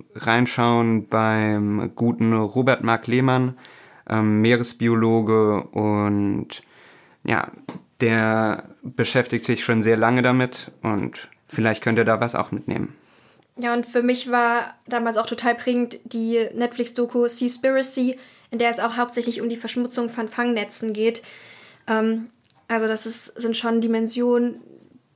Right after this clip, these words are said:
Speaker 2: die einem echt, naja, den, äh, Fischkonsum auch nochmal überdenken lassen. Dann hätten wir sonst noch zum Thema Verschmutzung noch das Lied, äh, Draußen bei den Wäldern.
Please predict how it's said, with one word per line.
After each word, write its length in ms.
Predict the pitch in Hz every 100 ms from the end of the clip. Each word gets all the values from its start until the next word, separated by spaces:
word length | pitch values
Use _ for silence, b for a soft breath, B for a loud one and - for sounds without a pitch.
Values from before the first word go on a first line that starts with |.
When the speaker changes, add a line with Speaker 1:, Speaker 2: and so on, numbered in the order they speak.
| _ -
Speaker 2:
die 460 | 226 - 233 233
einem 260 | 196 220 226
echt, 380 | 214 - - 220 B B 233
naja, 340 | 233 233 220 220
den, 360 | 226 226 226 226
äh, 220 | 220 220
Fischkonsum 720 | - 254 - 220 214 220 220
auch 360 | 214 220 220 233
nochmal 360 | 214 220 214
überdenken 520 | 214 220 214 220 220
lassen. 500 | 214 214 - 226 226 - _ _ B B B B B B B B B B B B _ -
Dann 400 | 247 247 247 226
hätten 300 | 254 262 254
wir 120 | 247
sonst 340 | 240 262 254 262
noch 400 | 247 247 - - - -
zum 240 | - 254
Thema 260 | 247 247 240
Verschmutzung 540 | 233 254 262 262 247
noch 180 | 226 226
das 320 | 226 220 -
Lied, 460 | 233 233 233 - -
äh, 200 | 226 226
Draußen 460 | - 247 285 269 240
bei 120 | 233
den 200 | 233 220
Wäldern. 640 | 233 254 233 226 233 240